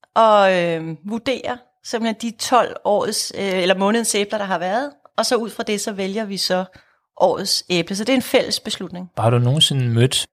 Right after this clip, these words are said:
Speaker 2: øh, nogen, der har været utilfreds med, at de synes, de burde have fået den, men de aldrig nogensinde har fået den, eller de burde have været månedens, øh, æble?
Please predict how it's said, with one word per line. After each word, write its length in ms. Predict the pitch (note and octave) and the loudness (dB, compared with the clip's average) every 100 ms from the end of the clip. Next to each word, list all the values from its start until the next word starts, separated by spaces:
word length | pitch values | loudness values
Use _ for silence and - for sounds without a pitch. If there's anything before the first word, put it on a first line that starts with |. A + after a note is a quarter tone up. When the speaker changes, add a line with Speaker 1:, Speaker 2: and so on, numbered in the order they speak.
| - | -6
Speaker 2:
øh, 120 | A2+ | -2
nogen, 200 | A2+ A#2+ | 0 2
der 60 | |
har 80 | A2 | 2
været 100 | A2 | 2
utilfreds 500 | A#2 C3 - A2 G#2+ | 2 0 0 2 2
med, 120 | A2+ | 0
at 200 | A#2+ G#2+ | -4 -2
de 80 | A#2 | -2
synes, 240 | G#2+ A#2+ G#2 | 0 0 0
de 120 | A2+ | -2
burde 200 | A2+ A2+ | -2 0
have 60 | |
fået 300 | G#2 A2+ A2 | 2 2 2
den, 160 | A2 A2 | 2 0
men 120 | G#2+ | 0
de 120 | A2 | 0
aldrig 220 | G2+ G#2 A2 | 0 0 0
nogensinde 300 | A2 G#2+ G#2 | 0 0 0
har 40 | |
fået 300 | - A2 A2 | 2 0 0
den, 180 | A2 G#2+ | -2 -2
eller 340 | G#2 G2+ G#2 | -4 -4 -6
de 160 | G#2 A#2+ | -4 -2
burde 240 | A#2+ A#2 | 0 2
have 100 | G#2+ | 4
været 160 | A2 A2 | 4 4
månedens, 540 | A2 A2+ A2+ A2 - | 4 4 2 2 0
øh, 100 | A2 | -2
æble? 440 | G#2+ G#2+ A2 A2+ | 0 0 0 -2